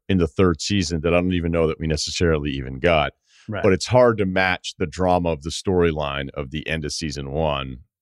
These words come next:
Speaker 1: where Kendall kills this kid in this accident, or the kid dies in this accident, depending how
Speaker 2: Mm-hmm.
Speaker 1: we're revisiting this now. Um,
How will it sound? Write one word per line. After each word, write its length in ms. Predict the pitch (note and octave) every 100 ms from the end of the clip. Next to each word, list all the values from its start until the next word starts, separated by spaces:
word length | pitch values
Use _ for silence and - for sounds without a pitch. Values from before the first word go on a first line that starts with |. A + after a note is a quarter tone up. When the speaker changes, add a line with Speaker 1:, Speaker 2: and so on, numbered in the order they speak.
| _
Speaker 1:
where 200 | D#2 C2+
Kendall 420 | - E2 C#2+ C2
kills 400 | - F2+ D#2 C2+
this 240 | C#2 C#2
kid 400 | - G2 E2 C#2+
in 60 | C2+
this 180 | C2 -
accident, 560 | D2+ D2+ - C2+ B1+ -
or 260 | C2+ B1 -
the 80 | -
kid 180 | D2
dies 320 | A#1+ B1 B1+ B1+
in 60 |
this 160 | B1 -
accident, 320 | C2 - F2
depending 300 | D2+ D2+ C2+
how 100 | C#2
Speaker 2:
Mm-hmm. 60 | C#2
Speaker 1:
we're 40 | C2+
revisiting 500 | C#2+ D#2 C#2+ D2+ C#2+
this 200 | C2 C#2
now. 300 | C2 A#1+ - - - - _ -
Um, 440 | D2 C#2 C2 B1+